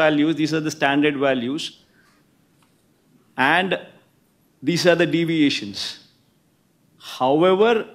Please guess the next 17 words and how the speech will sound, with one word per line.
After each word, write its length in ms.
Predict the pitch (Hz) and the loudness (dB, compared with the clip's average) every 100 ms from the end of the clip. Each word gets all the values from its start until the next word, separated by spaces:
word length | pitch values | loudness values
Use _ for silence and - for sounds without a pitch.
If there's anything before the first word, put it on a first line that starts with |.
| - | -14
these 260 | 147 185 143 | -6 -4 -2
deviations 1120 | 147 214 220 208 180 - 160 170 - - _ _ _ _ _ _ _ | -2 -2 0 2 2 2 0 -2 -6 -10 _ _ _ _ _ _ _
could 280 | - 196 214 | -4 2 4
have 200 | 233 226 | 4 4
taken 380 | 190 180 180 170 | 4 4 0 -2
place 380 | 160 165 185 - | 0 2 0 -2
because 400 | 151 156 160 190 | -4 -2 -2 -2
of 240 | 190 - _ _ _ _ - | -6 -8 _ _ _ _ -6
various 600 | 117 143 190 202 190 - | 2 4 4 4 2 0
factors 500 | 156 151 - 165 175 | -2 -2 -4 -8 -6
such 260 | - 139 151 | -6 -6 -8
as 140 | 120 | -8
these. 460 | 127 107 - - - _ _ _ - | -8 -8 -8 -14 -16 _ _ _ -12
That 120 | 131 | -6
is 80 | 165 | 0
the 60 | 196 | 0
disclaimer. 520 | 208 - 214 160 | 0 0 0 0